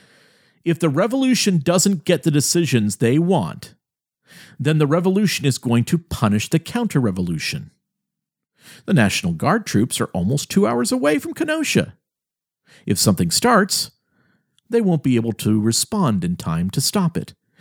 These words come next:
And you'd better believe that the police are gonna be told to stand down. And you'd also better believe that there will be another revolutionary response happening in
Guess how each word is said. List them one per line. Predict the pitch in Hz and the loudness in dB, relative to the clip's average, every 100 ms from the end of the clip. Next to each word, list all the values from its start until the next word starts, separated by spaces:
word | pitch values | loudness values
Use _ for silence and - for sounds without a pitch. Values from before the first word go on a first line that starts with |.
| - - 139 | -16 -12 -4
And | 175 | -2
you'd | 180 | 0
better | 214 247 170 | 0 0 0
believe | 131 160 139 107 131 127 | 0 0 0 0 -2 0
that | 120 | -2
the | 147 | -2
police | - 160 123 104 | -2 0 0 0
are | 117 | -2
gonna | 127 | 0
be | 147 | 0
told | - 85 82 | -2 -8 -4
to | 139 | -4
stand | - 85 82 85 | -2 0 0 2
down. | 202 117 - - _ _ _ _ _ _ - - - - | 2 0 -4 -18 _ _ _ _ _ _ -20 -20 -20 -8
And | 175 | -2
you'd | 180 | 0
also | 233 294 190 | 2 2 0
better | 131 120 | 0 0
believe | 113 113 123 | 0 0 0
that | 143 123 | 0 0
there | 123 | 0
will | 123 | 0
be | 135 131 | 0 0
another | 160 185 | 0 0
revolutionary | 127 120 127 - 127 | 0 0 -2 0 0
response | 127 120 208 185 - | 0 0 0 0 0
happening | - 160 175 | -2 0 0
in | 175 | 0